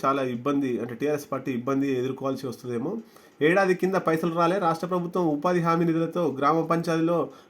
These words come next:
రైతు వేదికలను నిర్మించింది. ఒక్కో రైతు వేదికను రూపాయలు పద్దెనిమిది లక్షల అంచనా వ్యయంతో నిర్మించగా, ఇందులో రూపాయలు పన్నెండు లక్షల కేంద్రం నిధులే, అంటే, కేంద్రం నిధులే వచ్చినాయి తప్ప రాష్ట్ర ప్రభుత్వం ఇచ్చింది ఏం లేదు. అదొకటి. తర్వాత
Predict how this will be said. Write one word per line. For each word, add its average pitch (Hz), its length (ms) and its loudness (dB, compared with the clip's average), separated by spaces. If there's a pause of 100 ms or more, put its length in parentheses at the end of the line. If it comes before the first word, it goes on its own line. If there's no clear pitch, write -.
రైతు 156 240 0
వేదికలను 170 400 2
నిర్మించింది. 156 560 0
ఒక్కో 151 560 2 (760)
రైతు 143 280 2
వేదికను 175 380 4
రూపాయలు 156 340 2
పద్దెనిమిది 156 380 2
లక్షల 156 200 0
అంచనా 147 440 0
వ్యయంతో 165 420 0
నిర్మించగా, 151 460 0
ఇందులో 151 380 0 (300)
రూపాయలు 151 340 4
పన్నెండు 151 340 0
లక్షల 151 280 -2
కేంద్రం 165 420 0
నిధులే, 139 380 0 (480)
అంటే, 131 220 -2
కేంద్రం 143 360 0
నిధులే 151 220 0
వచ్చినాయి 143 360 0
తప్ప 170 100 -8
రాష్ట్ర 151 280 -4
ప్రభుత్వం 139 320 -2
ఇచ్చింది 135 300 -4
ఏం 131 120 0
లేదు. 139 380 -4 (440)
అదొకటి. 131 420 -4
తర్వాత 165 380 -2